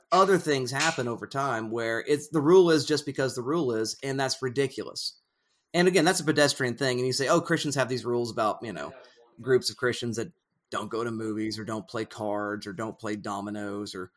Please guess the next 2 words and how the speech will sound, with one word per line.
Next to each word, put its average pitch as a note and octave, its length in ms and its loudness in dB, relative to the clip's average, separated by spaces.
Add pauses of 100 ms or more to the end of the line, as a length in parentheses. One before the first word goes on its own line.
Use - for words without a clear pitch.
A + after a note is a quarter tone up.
(500)
whatever." G#2+ 760 -6 (380)
And, A2+ 600 -2